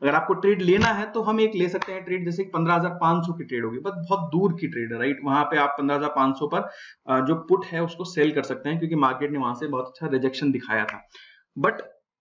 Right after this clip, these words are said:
मैं नहीं कहूंगा कि अभी आप trade लें किसी तरह की। अगर हमें एक conviction दिखाई देता है market में, एक confirmation दिखाई देता है, तो हम एक बढ़िया directional trade ले सकते हैं, जहां पर एक अच्छा खासा profit भी हमें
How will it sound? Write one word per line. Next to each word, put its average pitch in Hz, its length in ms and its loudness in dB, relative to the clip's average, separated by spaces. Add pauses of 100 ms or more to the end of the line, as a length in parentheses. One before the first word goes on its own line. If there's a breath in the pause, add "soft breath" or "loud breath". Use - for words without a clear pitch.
(960)
मैं 185 360 4
नहीं 175 260 0
कहूंगा 165 260 0
कि 165 120 0
अभी 151 180 2
आप 151 220 2
trade 143 240 2
लें 135 200 2
किसी 160 200 -6
तरह 127 160 -2
की। 165 400 -10
अगर 156 140 4
हमें 170 180 6
एक 170 120 -4
conviction 143 460 2
दिखाई 139 260 2
देता 131 260 0
है 123 80 -2
market 120 380 -2
में, 170 120 -2
एक 147 180 -2 (140)
confirmation 156 440 4
दिखाई 135 220 0
देता 123 220 -4
है, - 160 -2 (320 loud breath)
तो 180 80 6
हम 180 420 2
एक 170 200 2
बढ़िया 143 340 2
directional 143 540 -2
trade 147 260 0
ले 127 100 2
सकते 127 280 -8
हैं, 196 220 -4 (260)
जहां 135 140 4
पर 139 160 0
एक 156 100 0
अच्छा 139 240 -6
खासा 135 200 -8
profit 120 340 -8
भी 123 100 -6
हमें 123 200 -4